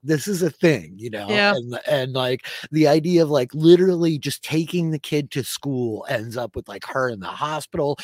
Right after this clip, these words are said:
Speaker 1: She's fainting at the house. There's, like, drones spying. I do really appreciate that we saw the tractors still laying there sideways behind the trailer. Like, things have been so frantic, as I would try to describe there,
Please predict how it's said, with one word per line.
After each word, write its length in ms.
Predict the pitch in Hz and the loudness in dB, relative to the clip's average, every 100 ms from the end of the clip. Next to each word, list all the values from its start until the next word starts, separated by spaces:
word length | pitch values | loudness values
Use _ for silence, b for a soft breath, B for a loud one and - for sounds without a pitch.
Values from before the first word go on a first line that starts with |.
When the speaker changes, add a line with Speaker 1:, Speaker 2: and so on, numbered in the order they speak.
| B B | B B
Speaker 1:
She's 260 | - 123 - | -4 -4 -4
fainting 540 | 143 131 143 139 120 | -4 -4 -6 -8 -8
at 140 | 113 | -10
the 60 | 101 | -10
house. 500 | 95 165 156 147 - | -6 -2 0 -2 -2
There's, 260 | 135 110 117 | -6 -6 -8
like, 180 | 104 | -10
drones 600 | 95 110 127 156 165 156 | -12 -6 -4 -2 -2 -4
spying. 380 | - - 156 151 B B | -6 -6 -6 -6 B B
I 80 | 165 | -4
do 180 | 160 220 | -2 -2
really 300 | 214 226 196 | 0 2 2
appreciate 480 | 160 175 160 151 123 | 0 -4 -4 -4 -6
that 140 | 123 | -8
we 60 | 123 | -6
saw 200 | - 120 | -6 -6
the 80 | 117 | -6
tractors 640 | - 123 113 - 139 120 | -6 -6 -6 -8 -6 -6
still 340 | - - 123 | -6 -6 -4
laying 360 | 127 113 117 127 | -2 -4 -4 -8
there 160 | 120 107 | -8 -8
sideways 680 | - 98 101 117 127 131 | -6 -6 -6 -6 -6 -8
behind 320 | - 98 95 | -10 -16 -16
the 80 | 90 | -16
trailer. 460 | - 123 98 202 127 | -12 -10 -10 -10 -8
Like, 240 | 104 - B B B - | -10 -12 B B B -6
things 240 | 160 165 | -4 -2
have 200 | 196 180 | -4 -4
been 220 | 143 156 143 | -2 -4 -6
so 400 | - 139 123 131 | -4 -2 -2 -6
frantic, 720 | - 131 113 117 - 165 - | -6 -6 -4 -6 -4 -6 -4
as 280 | 123 123 120 | -4 -4 -4
I 200 | 117 113 92 _ | -4 -6 -10 _
would 280 | 131 117 101 | -8 -8 -8
try 240 | - 131 117 | -4 -2 -4
to 100 | 104 | -8
describe 560 | 90 - 170 165 165 | -10 -2 0 2 0
there, 280 | 160 165 160 | 0 -2 -2